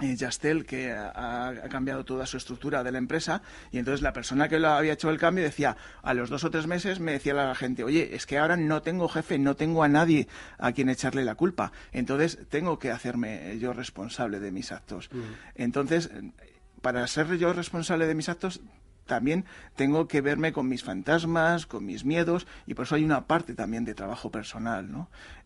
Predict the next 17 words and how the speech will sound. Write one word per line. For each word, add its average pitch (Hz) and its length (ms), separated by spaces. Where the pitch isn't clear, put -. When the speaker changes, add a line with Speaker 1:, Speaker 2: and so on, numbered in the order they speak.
Speaker 1:
Trabajamos 143 560
ahí 175 260
y 143 100
luego 170 200
al 202 80
final 196 280
lo 190 80
que 160 60
hacemos 175 340
es 185 220
plantear 143 560
nueve 170 360
creencias 175 680
o 131 100
nueve, 160 540
eh, 123 1000
ideas 170 480